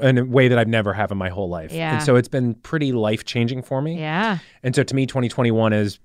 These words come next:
Speaker 1: both maintaining that and
Speaker 2: Sure.
Speaker 1: making that, like, I, I wanna just be this
Speaker 2: Yeah.
Speaker 1: healthier.
Speaker 2: Yeah.
Speaker 1: You know what I mean? And so, but I don't always know what it looks like to just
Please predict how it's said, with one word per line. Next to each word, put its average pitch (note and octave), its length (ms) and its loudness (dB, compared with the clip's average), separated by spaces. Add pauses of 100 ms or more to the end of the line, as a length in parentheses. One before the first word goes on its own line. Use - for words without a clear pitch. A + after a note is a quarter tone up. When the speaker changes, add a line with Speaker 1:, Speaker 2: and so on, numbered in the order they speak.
(100)
Speaker 1:
both G#2+ 260 0
maintaining A2 600 -2
that C#3+ 340 -2
and A2+ 100 -2
Speaker 2:
Sure. G#2+ 60 0
Speaker 1:
making A2 260 0
that, A2 180 0
like, G2+ 300 -2 (920)
I, A2+ 120 -2 (180)
I B2+ 80 -2
wanna A#2+ 260 0
just G#2+ 380 -6 (1120)
be G2+ 340 -4 (400)
this F#2+ 520 -10
Speaker 2:
Yeah. F#3+ 240 0
Speaker 1:
healthier. E2+ 420 -4
Speaker 2:
Yeah. F#2 280 -6
Speaker 1:
You C3+ 60 4
know C3 100 4
what B2+ 100 4
I B2 60 2
mean? B2 240 0
And B2 160 -2
so, A#2 400 4 (480)
but B2+ 120 4
I C3+ 80 8
don't D#3+ 160 4
always C3+ 260 2
know A#2+ 120 4
what A2 160 2
it - 140 -14
looks A2 260 -2
like G#2 260 -2
to G#2+ 100 -6
just - 500 -6